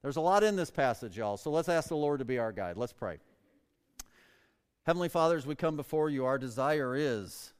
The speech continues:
that you indeed will be the teacher, that your Holy Spirit will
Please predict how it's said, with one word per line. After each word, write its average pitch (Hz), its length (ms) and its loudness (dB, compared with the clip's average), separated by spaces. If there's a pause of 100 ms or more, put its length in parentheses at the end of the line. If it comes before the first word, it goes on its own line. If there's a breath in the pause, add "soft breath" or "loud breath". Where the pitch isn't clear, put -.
that 117 240 -4
you 151 280 -2
indeed 131 380 -2
will 123 300 -4
be 98 460 -4 (640)
the 117 60 -6
teacher, 98 440 -10 (580)
that 113 200 -2
your 151 200 -2
Holy 156 300 0
Spirit 143 480 -2
will 104 340 -4